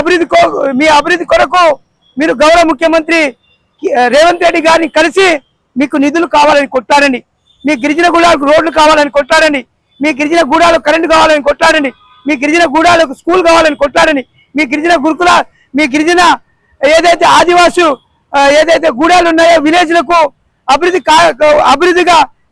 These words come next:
స్పెషల్ నిధులు కావాలని కొట్లాడండి. కానీ మీరు కావాలని చెప్పేసి లంబాడిని రెచ్చగొడితే మాత్రం మేము చూస్తూ ఊరుకోం. గతంలో ఏదైతే స్వయం బాపురావు కావాలని చెప్పేసి ఆయన కూడా తిట్టడం జరిగింది. ఇవాళ తెల్లం వెంకట్రావు భద్రాచలం కాంగ్రెస్ పార్టీ ఎమ్మెల్యే,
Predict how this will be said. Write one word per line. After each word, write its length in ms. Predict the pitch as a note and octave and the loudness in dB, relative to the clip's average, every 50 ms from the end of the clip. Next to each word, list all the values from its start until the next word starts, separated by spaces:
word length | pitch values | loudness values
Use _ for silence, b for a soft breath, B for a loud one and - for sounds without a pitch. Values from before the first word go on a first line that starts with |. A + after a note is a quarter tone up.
| _ | _
స్పెషల్ 340 | - D#4+ D#4+ - C5 F4+ D4 D#4 | -4 -4 -2 0 0 0 0 -2
నిధులు 220 | D#4 E4 E4 C#4 C4 D4 | -2 -2 -4 -2 0 2
కావాలని 300 | D4 D#4 D#4 D4 C#4+ - C#4 | 2 2 2 0 -2 -2 -4
కొట్లాడండి. 400 | C4+ - D#4 D4 C#4+ C4+ A#3+ _ _ _ _ _ _ _ _ - | -4 0 0 0 0 0 -4 _ _ _ _ _ _ _ _ 0
కానీ 300 | C#4 D4+ F4 F#4+ G4+ F#4 D4 A#3+ _ _ _ _ - B3+ | 0 2 2 2 2 0 0 -4 _ _ _ _ -6 -4
మీరు 120 | C#4+ D4+ A3+ - D4+ | -4 -2 -2 0 2
కావాలని 500 | D#4 E4+ F#4+ F#4+ F#4+ F#4+ F#4 F4+ E4+ D#4 | 2 4 4 4 4 4 2 2 2 0
చెప్పేసి 340 | E4 D#4+ E4+ E4+ C#4 G3+ D#4+ D4+ C#4+ | -2 0 0 -2 -2 -2 -2 0 0
లంబాడిని 360 | D4 D4+ E4 E4 E4 D#4 D4 | 0 2 2 0 0 0 -2
రెచ్చగొడితే 360 | C#4+ - D#4 C#4 D4 A#3+ - C#4+ C#4 | -4 -4 -4 -4 -4 -2 -2 -2 -2
మాత్రం 200 | C#4+ - - D4+ C#4 | -2 -2 -2 -4 -4
మేము 120 | C#4 C4+ - - | -4 -6 -6 -8
చూస్తూ 240 | C4+ C4 - - C#4+ C4 C4 | -12 -12 -10 -10 -10 -8 -8
ఊరుకోం. 260 | C4 A#3 - C#4 A#3 - _ _ _ _ _ _ _ _ _ _ _ _ _ _ _ _ _ A3+ C4+ | -8 -4 -4 -4 -4 -6 _ _ _ _ _ _ _ _ _ _ _ _ _ _ _ _ _ -4 -2
గతంలో 380 | D4+ C#4 F4+ F#4 F4+ F#4+ F#4+ F4+ E4+ D4+ - _ - C4+ D4+ | 0 0 2 2 2 4 4 4 2 0 -2 _ -2 0 0
ఏదైతే 260 | E4 E4+ E4+ E4 D#4+ - - | 2 2 0 0 0 0 2
స్వయం 240 | D#4 D#4 E4+ E4+ E4 E4+ | 2 2 2 2 2 2
బాపురావు 340 | E4+ E4+ E4+ E4+ E4 D4 - D4+ | 0 0 2 0 0 0 2 2
కావాలని 440 | D4+ E4 F4 F4+ F4+ F4+ F4 E4 D4+ E4 | 2 4 4 4 4 2 2 0 0 0
చెప్పేసి 380 | D#4 D#4 F4 E4+ - E4+ F4 E4 C#4+ - _ _ _ _ - | 0 0 0 0 0 0 -2 -2 -4 -6 _ _ _ _ -2
ఆయన 140 | C4+ D4+ D#4+ D#4+ | -2 0 0 0
కూడా 120 | E4 E4 D#4 - | 0 0 -2 -2
తిట్టడం 320 | C#4+ A#3+ D#4+ D#4 D#4+ D#4+ C#4+ C#4 | -4 -2 -2 0 0 0 0 0
జరిగింది. 300 | C#4+ D4+ D4+ D#4+ D4 C4+ A#3 - _ _ _ _ _ _ - | 0 0 0 0 -2 -2 -4 -8 _ _ _ _ _ _ -6
ఇవాళ 200 | B3 C#4 E4 F4 E4 - - | -2 0 2 2 2 0 0
తెల్లం 260 | D#4+ E4 F4 F4+ E4+ E4 | 0 2 2 2 2 0
వెంకట్రావు 560 | E4+ E4 F4 F4 E4+ F4 F4+ F4 F4 F4+ F4 D#4+ - _ _ _ _ _ _ | -2 0 0 0 0 2 2 4 4 4 2 2 0 _ _ _ _ _ _
భద్రాచలం 560 | G#3+ C4+ C4 E4+ F4+ F4 - E4+ E4+ F4 E4 C#4+ B3+ - _ - D4+ | -4 -4 0 2 0 0 2 2 2 2 2 0 -4 -10 _ -4 -2
కాంగ్రెస్ 300 | D4 D#4 D#4+ E4 A#3+ - | -2 -2 -2 -4 -4 -2
పార్టీ 160 | D4+ D4 C4 C#4 C4 | -2 -2 0 0 0
ఎమ్మెల్యే, 280 | C4+ D#4 D4+ D4 B3 | 2 2 2 0 0